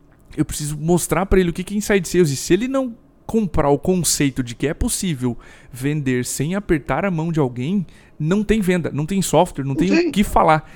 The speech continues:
Speaker 1: Então, quando tu mencionou assim, de segurar e vender o conceito primeiro e alinhar expectativas, em vendas complexas é o que a gente faz o tempo inteiro, né, se você perceber.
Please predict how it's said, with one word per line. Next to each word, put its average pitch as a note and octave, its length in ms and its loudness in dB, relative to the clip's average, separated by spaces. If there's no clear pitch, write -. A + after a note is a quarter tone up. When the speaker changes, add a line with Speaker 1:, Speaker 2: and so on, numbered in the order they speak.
Speaker 1:
Então, D#3+ 600 2
quando F#3 180 -2
tu - 180 -14
mencionou G#3 320 0
assim, E3 160 -4
de C#3+ 120 -6
segurar D#3+ 520 0
e D3 40 2
vender C#3+ 180 0
o D3 60 0
conceito E3+ 600 -4
primeiro D3 400 -2
e C#3+ 80 0
alinhar C3 340 -2
expectativas, E3+ 960 -2
em D3 120 -2
vendas D3 280 -4
complexas D3+ 460 -4
é D#3 60 2
o D#3 40 0
que D#3 100 -6
a D#3 40 -2
gente D#3 120 -6
faz D3+ 200 0
o D3+ 60 -6
tempo E3 260 -2
inteiro, C3 320 0
né, C3 140 -2
se C3 100 -6
você - 120 0
perceber. C3+ 400 0